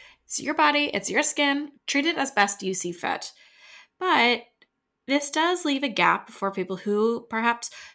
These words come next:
don't want to go down that route or can't go down that route. For those people, what else is there? Can naturals be an effective option for healthy skin aging? An option that even rivals its traditional counterparts?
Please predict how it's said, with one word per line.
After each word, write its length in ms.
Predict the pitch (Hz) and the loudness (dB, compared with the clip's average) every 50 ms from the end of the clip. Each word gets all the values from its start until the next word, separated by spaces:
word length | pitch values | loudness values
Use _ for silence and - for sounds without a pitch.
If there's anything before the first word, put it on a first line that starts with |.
| _ - | _ -6
don't 280 | 190 202 202 202 214 196 | -2 0 0 0 -2 -6
want 360 | 190 190 196 202 254 302 - - _ _ | -4 -2 0 0 0 0 -2 -10 _ _
to 100 | - - | -8 -4
go 140 | 185 190 180 | -2 -2 -2
down 220 | 175 175 175 175 180 | 0 -2 -2 -2 -4
that 160 | 175 - - - | -6 -6 -8 -8
route 380 | - - - 180 262 269 - - _ | -6 -4 -2 -2 -4 -6 -10 -10 _
or 300 | - 233 247 262 277 277 - | 0 0 2 0 0 -4 -10
can't 440 | - - - 220 269 330 330 320 - - _ - | -16 -10 -4 0 0 2 0 0 -4 -10 _ -4
go 160 | 185 180 180 | -4 -2 -2
down 240 | - - - - 170 | 0 -2 -2 -4 -6
that 160 | 165 - - | -8 -8 -8
route. 320 | - - - - - - - _ _ _ _ _ _ _ _ _ _ | -8 -6 -8 -8 -8 -12 -20 _ _ _ _ _ _ _ _ _ _
For 200 | - - 240 233 | -10 -8 -6 -4
those 260 | 247 269 294 294 - | -2 -2 -2 -2 -2
people, 340 | - 277 277 277 - 214 196 | -4 -6 -4 -2 -2 0 0
what 160 | 196 208 220 | 2 2 4
else 220 | 240 247 240 - | 4 2 2 0
is 220 | 254 254 240 247 - | 0 0 0 0 0
there? 320 | - - - - - _ _ _ _ _ _ _ _ _ - | 0 -2 -4 -6 -8 _ _ _ _ _ _ _ _ _ -6
Can 200 | - 226 226 214 | 0 2 4 6
naturals 440 | 185 208 214 196 - 277 285 277 277 | 6 6 6 4 0 -2 -2 -2 -2
be 420 | - 196 196 202 208 220 247 - | 0 0 2 4 4 2 2 0
an 120 | - - | 0 -2
effective 320 | 190 185 - 185 - 190 180 | -2 -2 -2 -2 -2 -4 0
option 540 | - - 170 165 - - - 233 254 269 269 | 2 2 2 2 2 -2 -2 -2 -2 -2 0
for 320 | - 202 202 202 202 196 | 2 2 4 4 4 2
healthy 320 | 190 190 175 175 202 214 | 0 -2 -2 0 0 0
skin 340 | 214 - - - 190 196 220 | -2 -2 -4 -4 -4 -4 -2
aging? 400 | 208 254 262 277 285 302 311 320 - - - - _ _ _ _ _ _ - | -4 -2 0 0 0 0 -2 -4 -10 -18 -20 -20 _ _ _ _ _ _ 0
An 180 | 202 202 208 - | 0 0 2 4
option 460 | - 180 165 - - - 247 269 269 254 | 4 4 4 4 2 0 0 2 4 4
that 240 | 220 196 - - | 4 2 2 0
even 340 | - 208 214 208 196 185 - - | -4 -2 -2 -2 -2 -4 -6 -8
rivals 800 | - 185 180 180 165 185 185 190 233 254 277 277 277 277 277 - - - | -6 -4 0 0 2 2 2 0 0 0 0 -2 -2 -4 -6 -10 -6 -4
its 220 | 202 196 - - - - | -2 -2 -2 -4 -4 -8
traditional 480 | - - 208 196 190 190 - 214 196 190 | -8 -6 -4 -2 -2 -2 -2 -2 -2 -4
counterparts? 800 | - - 190 190 185 233 233 277 302 320 320 - - - - | -4 -6 -6 -6 -6 -6 -2 -2 -2 -2 -2 -6 -10 -16 -16